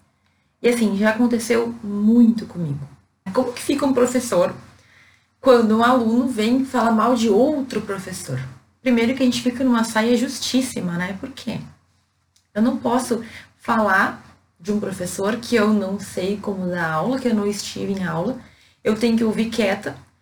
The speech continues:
Ao mesmo tempo, de certa forma, não deixa de ser algo muito desconfortável, porque, obviamente, se esse aluno tá falando mal de um professor pra mim,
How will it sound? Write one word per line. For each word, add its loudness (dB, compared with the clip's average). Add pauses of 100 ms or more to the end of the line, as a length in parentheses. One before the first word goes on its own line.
(220)
Ao 4
mesmo 6
tempo, 2
de -8
certa -2
forma, 0
não -2
deixa -2
de -6
ser 0
algo 2
muito 4
desconfortável, -4 (580)
porque, 2
obviamente, 4
se -4
esse -2
aluno 2
tá -2
falando 2
mal 4
de -4
um 2
professor -4
pra -2
mim, 2